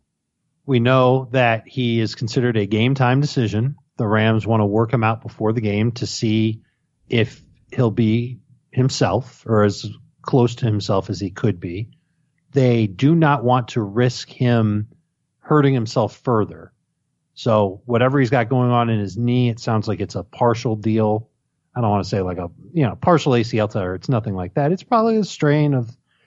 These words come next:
something in there. There's inflammation involved. They added C J Anderson. The number one reason why I think they added C J Anderson is for pass protection.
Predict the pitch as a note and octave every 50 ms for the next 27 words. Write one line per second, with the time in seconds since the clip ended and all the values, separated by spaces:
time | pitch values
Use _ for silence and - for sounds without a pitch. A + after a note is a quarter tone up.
0 | _ _ _ - - - C#3+ C3+ B2+ D3 C3 A2+ G#2+ G#2+ G#2 G#2 G#2 G#2 G#2 G2+
1 | G#2 G2+ G#2+ A2 G#2 - C3+ C#3 C3 - C3 A#2 A2 G#2+ G#2+ G#2 - - A2 G#2
2 | G#2 G2 F#2 G2 G2 G2 F#2+ F2+ F#2 F#2 - - _ _ _ _ _ _ _ _
3 | _ _ _ _ _ - C#3+ C#3 C#3 C3+ C#3 C#3 C3 C3 C3+ E3 E3+ F3+ E3+ D3+
4 | - - - E3+ E3 C#3+ D#3+ D3+ C#3+ C#3 C3+ C3 B2+ B2 - - C3 A#2 A2+ A2
5 | G#2+ G#2+ - _ _ _ _ _ _ _ _ _ _ C3 C3 B2+ C3 D3+ G#3+ C4
6 | B3 F#3+ E3+ D3 C3+ C#3 C#3+ B2 B2+ A#2+ A#2 A#2 G#2+ G2+ - B2+ A2 A#2 A2 G#2+
7 | G#2+ A2 G2+ - - C3 G#2+ A2 G#2+ G#2 A2 G#2+ F#2+ - - G2+ F#2 G2 G#2+ -
8 | A#2 A2 - A#2 G2 - - A#2 G#2 F#2+ - - - - - - E2+ E2+ - -
9 | F#2+ F#2+ G2